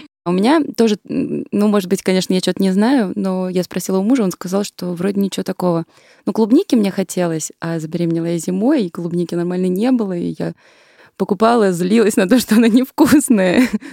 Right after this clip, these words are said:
Потом наступило лето, и тоже, конечно, по фруктикам я тоже ударяла. Грешна. Но у меня есть подружка, она начала любить тепленькую колу без газиков. Ну, то есть она могла <laughs> взять, купить новую колу,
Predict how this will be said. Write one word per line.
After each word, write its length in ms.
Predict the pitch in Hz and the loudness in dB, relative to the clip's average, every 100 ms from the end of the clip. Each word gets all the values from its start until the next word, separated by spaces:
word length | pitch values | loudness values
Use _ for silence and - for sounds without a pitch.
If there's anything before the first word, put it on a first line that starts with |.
| - | -2
Потом 260 | 196 208 | 2 2
наступило 320 | 202 - 190 | 0 0 2
лето, 260 | 190 285 - | 4 4 2
и 40 | |
тоже, 220 | 214 208 156 | 2 2 2
конечно, 200 | 160 - | -4 -2
по 100 | 170 | 0
фруктикам 440 | 247 - - 190 | 0 -2 -6 -2
я 100 | 185 | -2
тоже 180 | 185 170 | -2 -4
ударяла. 440 | 160 165 156 156 - - - - - | -2 -2 -2 -4 -8 -20 -20 -20 -4
Грешна. 460 | 165 170 - 165 160 _ - _ | -2 0 0 -2 -4 _ -20 _
Но 80 | 185 | 0
у 20 | |
меня 80 | 208 | 2
есть 120 | 254 | 4
подружка, 580 | 214 202 330 - 208 185 - _ | 2 4 2 2 -2 -2 -6 _
она 240 | - 202 220 | 0 2 2
начала 320 | - 202 220 202 | 0 0 2 0
любить 400 | 190 247 240 - _ | 2 0 0 -8 _
тепленькую 840 | - 220 226 190 180 180 175 175 - - | 0 0 2 0 0 0 0 -2 -4 -10
колу 280 | - 226 226 | 0 2 2
без 200 | 170 196 | 2 0
газиков. 460 | 185 180 156 - 170 175 - - | 4 2 2 -6 -6 -6 -6 -6
Ну, 80 | 196 | 0
то 80 | 214 | 2
есть 180 | 247 - | 4 2
она 140 | 202 | 4
могла 340 | 214 226 240 233 359 - 277 - | 2 4 4 4 2 2 0 0
<laughs> 400 | 240 - 254 - | 0 0 -2 -4
взять, 440 | 220 233 226 220 | 2 2 4 0
купить 300 | 233 262 247 | 2 0 2
новую 280 | 240 220 233 | 2 4 2
колу, 460 | - 233 330 285 | 4 4 4 2